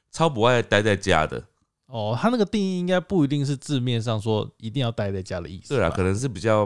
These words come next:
Speaker 1: 偏向自己人啊、家人那种感觉。
Speaker 2: 对啊。
Speaker 1: 好啦，反正就祝你能够如愿哦，
Speaker 2: 嗯。
Speaker 1: 生到一个巨蟹龙宝宝。
Speaker 2: 嗯。
Speaker 1: 好，接下来这个他说，二零二三年期望远在台湾的亲朋好友、家人身体健康。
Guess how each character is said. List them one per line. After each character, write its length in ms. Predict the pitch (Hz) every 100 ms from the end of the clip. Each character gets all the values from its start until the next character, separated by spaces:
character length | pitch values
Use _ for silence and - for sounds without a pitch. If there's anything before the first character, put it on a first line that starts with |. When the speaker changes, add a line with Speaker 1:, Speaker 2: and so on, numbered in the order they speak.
| 101
Speaker 1:
偏 320 | - - 117
向 400 | 123 131 107 95
自 160 | 92 110
己 200 | 101 78
人 260 | 69 65 69
啊、 80 |
家 300 | 69 87 80
人 160 | 78 69
那 60 | 76
种 80 |
感 140 | 69 - -
觉。 160 | - -
Speaker 2:
对 100 | -
啊。 160 | - - -
Speaker 1:
好 80 | 101
啦， 340 | 95 82 92 _ _ _ -
反 100 | 98
正 80 | 104
就 80 | 123
祝 220 | 123 120
你 340 | 92 80 76 -
能 180 | 62 90
够 160 | 110 101
如 220 | 87 85
愿 180 | 98 82 78
哦， 120 | 76
Speaker 2:
嗯。 20 |
Speaker 1:
生 160 | 165 143
到 100 | 95
一 60 | 92
个 140 | 85
巨 340 | 80 - 101 87
蟹 500 | - 90 85 82 82
龙 260 | 80 82
宝 200 | 98 69
宝。 300 | - 55 - -
Speaker 2:
嗯。 160 | 110 - - - 120
Speaker 1:
好， 120 | 117
接 140 | 139
下 140 | 160 175
来 80 | 131
这 100 | 135
个 140 | 101
他 120 | 107
说， 280 | 104 101 98
二 80 | 127
零 180 | 104 113
二 80 | 110
三 240 | 113 110
年 280 | 98 78 80
期 260 | - 92
望 340 | 98 107 92 -
远 300 | 87 76 80
在 220 | 123 110
台 260 | - 80 90
湾 200 | 107 113
的 120 | 90
亲 340 | - 139 143
朋 280 | 151 98 87
好 220 | 92 80
友、 180 | 92 67
家 220 | - 87
人 180 | 90 71
身 260 | 78 104 110
体 160 | -
健 220 | 71 87 78
康。 240 | 82